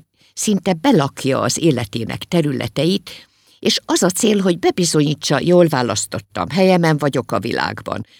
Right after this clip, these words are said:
hogy teljesítőképes vagyok, hogy tudok dolgozni, eredményeket elérni, családot felnevelni,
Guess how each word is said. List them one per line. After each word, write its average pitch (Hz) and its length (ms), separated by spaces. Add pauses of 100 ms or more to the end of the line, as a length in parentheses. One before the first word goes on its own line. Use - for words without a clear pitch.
(120)
hogy 160 160
teljesítőképes 165 1300
vagyok, 107 340 (300)
hogy 175 140
tudok 180 300
dolgozni, 143 720
eredményeket 165 800
elérni, 107 500
családot 180 640
felnevelni, 101 880